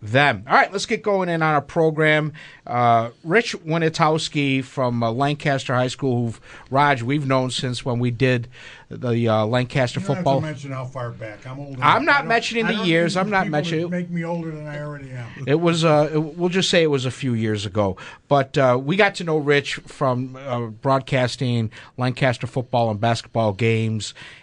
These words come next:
Speaker 1: And, uh, Marie Nowak is, uh, joining him. We're gonna talk about curling. Well, I just reminded Rich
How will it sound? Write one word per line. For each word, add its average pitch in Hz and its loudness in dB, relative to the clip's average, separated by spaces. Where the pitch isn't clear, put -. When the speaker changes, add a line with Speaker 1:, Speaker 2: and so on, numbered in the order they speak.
Speaker 1:
And, 113 2
uh, 107 2
Marie 139 2
Nowak 123 2
is, 113 -4
uh, 110 0
joining 123 0
him. 113 0
We're 117 -2
gonna 123 -4
talk 120 -2
about 113 -4
curling. 110 0
Well, 135 2
I 139 4
just 180 -4
reminded 156 0
Rich 123 0